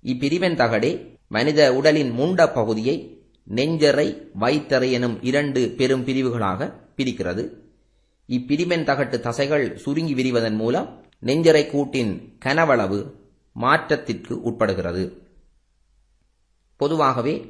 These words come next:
சுவாச அங்கங்கள் யாவும் வினைத்திறனான வாயு பரிமாற்றத்திற்காக சில இசைவாக்கங்களை கொண்டிருக்கும். அந்த வகையிலே சுவாச பையும் ஓர் சுவாச அங்கமாக காணப்படுவதனால்,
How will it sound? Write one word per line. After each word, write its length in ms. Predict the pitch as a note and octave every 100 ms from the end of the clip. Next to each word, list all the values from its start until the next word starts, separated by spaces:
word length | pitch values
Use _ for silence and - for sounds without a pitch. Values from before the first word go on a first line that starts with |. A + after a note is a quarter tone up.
| -
சுவாச 440 | - D3 E3 F#3 F#3
அங்கங்கள் 500 | D3 C#3 C#3 C#3 C3
யாவும் 400 | A#2 A#2 A#2+ - - - _ _ -
வினைத்திறனான 640 | E3 F#3 F#3 D#3+ D3 C#3+ C#3 A2+ - - -
வாயு 300 | B2 D3 D#3
பரிமாற்றத்திற்காக 1000 | - C3+ D3+ C3+ A2+ G#2+ - G#2+ G#2 G#2 A#3+ - _
சில 220 | - B2+
இசைவாக்கங்களை 720 | A#2+ C#3 D3 C#3 B2 A2 G2+
கொண்டிருக்கும். 500 | F#2+ G#2 G2+ G2+ E3+ - - _ -
அந்த 200 | G#2+ B2
வகையிலே 380 | A#2+ A#2 G#2+ B2 - -
சுவாச 360 | - D#3 E3+ E3
பையும் 360 | - C3 C3+ B2+
ஓர் 180 | A#2 G#2
சுவாச 340 | - C#3 D#3 D#3
அங்கமாக 500 | A#2+ B2 B2 A#2 A#2
காணப்படுவதனால், 840 | - G#2 G#2+ G#2+ G2+ G2+ G#2 C#3+